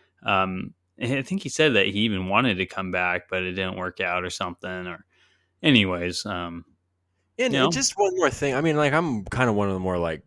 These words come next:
Speaker 2: skeptics on Kent Bazemore coming in this year. But one of the things you do have to give him credit for in relation to Huerter, Monk, and Davis is he could probably, he's probably the best defender out of them.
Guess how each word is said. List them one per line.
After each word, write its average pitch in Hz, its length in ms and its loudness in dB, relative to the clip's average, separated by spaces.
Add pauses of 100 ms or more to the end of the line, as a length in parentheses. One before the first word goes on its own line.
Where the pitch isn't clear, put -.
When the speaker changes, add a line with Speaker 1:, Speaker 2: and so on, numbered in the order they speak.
(100)
Speaker 2:
skeptics - 640 -4
on 92 300 -4
Kent 101 260 -6
Bazemore 101 380 -2
coming 110 240 -4
in 104 100 -4
this 101 180 -8
year. 107 240 -2 (280)
But 127 140 0
one 165 160 4
of 196 60 4
the 160 40 4
things 131 160 0
you 104 80 -6
do 113 80 2
have 104 160 4
to 92 80 -12
give 87 100 -8
him 82 80 -10
credit 87 300 -4
for 98 220 -2
in 92 200 -10
relation 80 680 -12
to 87 380 -8 (540)
Huerter, 98 320 0
Monk, 90 380 -6 (200)
and 82 380 -8
Davis 87 640 -6
is - 80 -12
he 165 100 -8
could - 320 -2
probably, 123 380 6
he's 127 80 -4
probably 170 340 6
the 85 100 2
best 80 220 -4
defender 73 400 -6
out - 140 -10
of 50 80 -16
them. 50 240 -16